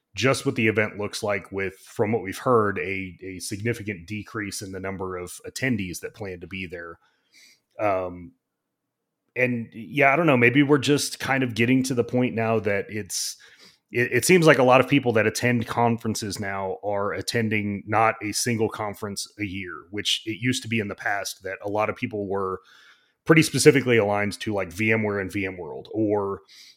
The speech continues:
you know, networking and Cisco Live, or Veeam and going to VeeamON and things like that. And not too many people went to multiple events unless it was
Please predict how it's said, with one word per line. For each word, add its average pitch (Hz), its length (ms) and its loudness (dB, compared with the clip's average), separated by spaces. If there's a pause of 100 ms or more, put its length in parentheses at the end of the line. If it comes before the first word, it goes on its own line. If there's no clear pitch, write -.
(320)
you 110 120 -4
know, 92 140 -6
networking 117 540 -2
and 98 120 -4
Cisco 117 360 -2
Live, 92 520 -6
or 98 580 -4
Veeam 113 440 0
and 95 100 -6
going 104 220 -6
to 95 60 -8
VeeamON 98 500 -8
and 85 120 -16
things 92 220 -14
like 87 180 -14
that. 92 280 -10
And 92 420 -10
not 110 320 4
too 131 160 0
many 117 200 2
people 110 380 -2
went 107 240 -2
to 107 160 -8
multiple 101 460 -4
events 101 360 -2
unless 98 360 -4
it - 100 -20
was 95 380 -10